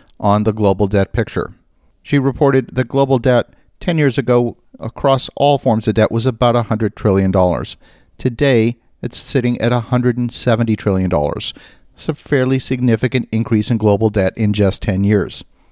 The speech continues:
Now, global debt to G D P ratio has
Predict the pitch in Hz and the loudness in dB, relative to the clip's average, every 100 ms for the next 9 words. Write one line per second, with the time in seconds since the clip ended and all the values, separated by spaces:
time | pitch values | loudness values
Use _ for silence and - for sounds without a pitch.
0 | _ 123 113 123 139 143 131 131 131 117 | _ -2 0 2 2 0 0 -2 -2 -2
1 | 117 117 185 160 113 - 107 104 - _ | -2 0 0 2 2 2 2 0 -2 _
2 | - _ - 117 110 | -20 _ 0 0 0